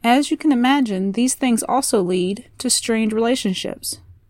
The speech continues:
Sarah's intense focus on her studies and her internalized pressure to be perfect can lead to neglecting her relationships with friends and family. This isolation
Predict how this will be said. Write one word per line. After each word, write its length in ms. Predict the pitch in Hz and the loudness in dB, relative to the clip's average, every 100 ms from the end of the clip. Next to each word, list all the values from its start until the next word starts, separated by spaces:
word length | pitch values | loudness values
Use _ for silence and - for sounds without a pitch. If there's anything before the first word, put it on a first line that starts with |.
| - - _ | -20 -20 _
Sarah's 400 | - - 262 254 | -8 0 2 2
intense 460 | 226 214 262 240 - | 0 0 0 0 -2
focus 440 | - 277 - 208 | -2 -2 0 -2
on 80 | 202 | -2
her 100 | 202 | -2
studies 480 | 196 240 226 185 208 | -2 -2 -2 -2 -4
and 220 | - 196 | -4 -4
her 160 | 202 196 | -4 -4
internalized 720 | 190 - 226 226 226 226 - | -6 -6 -4 -2 -2 -2 -6
pressure 440 | - 180 - 190 - _ - _ - | -6 -6 -4 -6 -6 _ -20 _ -8
to 80 | 208 | -2
be 140 | 202 | -2
perfect 680 | - - 262 - 175 - - _ - - - - | -2 0 0 0 -6 -6 -20 _ -20 -20 -20 -2
can 220 | 240 226 | 0 2
lead 240 | 226 247 | 0 -2
to 80 | - | 0
neglecting 520 | 214 190 214 208 220 | -2 0 -2 -2 -4
her 120 | 196 185 | -2 -2
relationships 920 | 185 185 190 233 - 262 254 - - | 0 -2 0 -2 -2 -4 -4 -8 -6
with 140 | 190 | -8
friends 540 | - 208 208 214 220 | -6 -2 -2 0 -2
and 180 | - 185 | -2 -4
family. 480 | 190 175 165 - - _ _ _ _ _ _ 214 | -4 -6 -6 -8 -12 _ _ _ _ _ _ -2
This 280 | 214 247 | 2 2
isolation 720 | 254 240 233 202 185 - 202 | 2 0 2 0 0 -2 -2